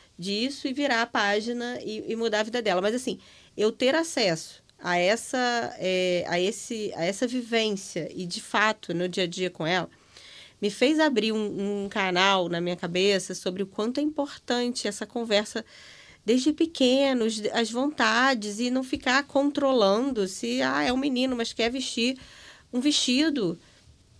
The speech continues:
Por que que é errado, né? Porque a gente tem padrões pré-concebidos, de, a gente foi doutrinado, adestrado praticamente pra o certo e errado.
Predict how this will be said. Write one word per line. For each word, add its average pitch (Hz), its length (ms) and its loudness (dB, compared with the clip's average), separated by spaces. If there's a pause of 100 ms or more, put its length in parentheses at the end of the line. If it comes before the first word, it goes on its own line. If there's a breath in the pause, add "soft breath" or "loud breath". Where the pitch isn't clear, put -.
(340)
Por 330 180 -6
que 403 160 -4
que - 120 -6
é 415 40 0
errado, 254 440 0
né? 220 140 -2
Porque 247 160 -4
a - 20 -2
gente 254 220 -2
tem 302 160 0
padrões 302 640 0
pré-concebidos, 277 1200 0
de, 180 300 -6
a 190 40 -2
gente 208 200 -6
foi 262 180 0
doutrinado, 269 920 2
adestrado 220 800 2
praticamente 202 840 -2 (600 soft breath)
pra 190 160 6
o 254 120 4
certo 226 420 0
e 269 60 0
errado. 247 580 0